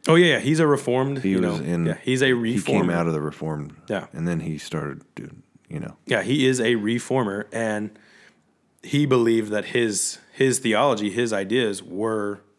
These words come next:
Speaker 1: true reform theology. Um, but yeah, so he was writing books, uh, but never publishing them so that he could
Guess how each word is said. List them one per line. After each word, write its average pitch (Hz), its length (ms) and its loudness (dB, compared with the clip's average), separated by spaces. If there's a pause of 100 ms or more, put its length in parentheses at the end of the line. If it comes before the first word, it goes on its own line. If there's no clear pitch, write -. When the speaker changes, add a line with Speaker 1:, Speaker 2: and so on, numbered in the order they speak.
(240)
Speaker 1:
true 110 260 0
reform 101 720 -4 (180)
theology. 98 520 -2 (760)
Um, 101 460 -8 (680)
but 113 80 2
yeah, 107 160 4
so 117 160 0
he 127 100 2
was 127 160 2
writing 113 300 2
books, - 480 -2 (520)
uh, 92 140 -10
but 101 160 -4
never 110 220 2
publishing 117 480 0
them 98 160 -4
so 104 160 -4
that 95 140 -6
he 104 100 -10
could 98 360 -12